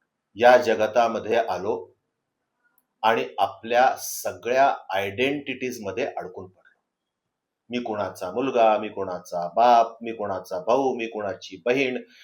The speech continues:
मी कोणाचा मामा, मी कोणाचा काका,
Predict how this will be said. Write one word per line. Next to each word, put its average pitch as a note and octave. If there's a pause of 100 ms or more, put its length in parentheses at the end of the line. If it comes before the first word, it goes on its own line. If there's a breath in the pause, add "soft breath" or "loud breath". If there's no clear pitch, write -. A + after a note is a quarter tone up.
(160 loud breath)
मी B2+
कोणाचा G#2
मामा, C3
मी B2
कोणाचा A2
काका, C3